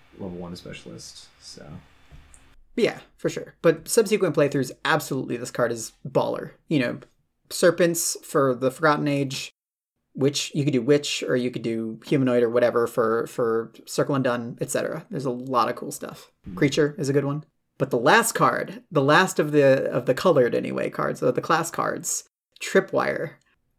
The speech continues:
Speaker 2: Oh no, I'm sorry. I put Tripwire here. It's Makeshift Trap.
Speaker 1: Mm-hmm.
Speaker 2: Forget everything I just said. Makeshift Trap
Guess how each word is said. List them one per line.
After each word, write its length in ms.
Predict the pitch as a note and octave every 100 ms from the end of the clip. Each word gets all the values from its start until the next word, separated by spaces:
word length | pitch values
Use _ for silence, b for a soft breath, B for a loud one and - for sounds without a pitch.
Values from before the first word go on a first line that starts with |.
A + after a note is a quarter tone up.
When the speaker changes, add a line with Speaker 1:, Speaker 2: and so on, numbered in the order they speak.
| _ -
Speaker 2:
Oh 80 | G3
no, 80 |
I'm 80 | F3
sorry. 280 | E3 B2+ A#2+
I 100 | C#3
put 180 | D3+ G3
Tripwire 340 | - C#3 C3 A#2+
here. 240 | A#2+ B2 -
It's 180 | F3 F3
Makeshift 440 | F3 F3 D#3+ -
Trap. 280 | B2 A2 -
Speaker 1:
Mm-hmm. 180 | A2 F#2+
Speaker 2:
Forget 260 | D3+ E3
everything 300 | E3 D#3 D#3
I 60 | B2+
just 160 | B2
said. 220 | - G#2+ - - - _ _ _ _ -
Makeshift 440 | E3+ G#3+ G#3 -
Trap 420 | - C3+ B2 -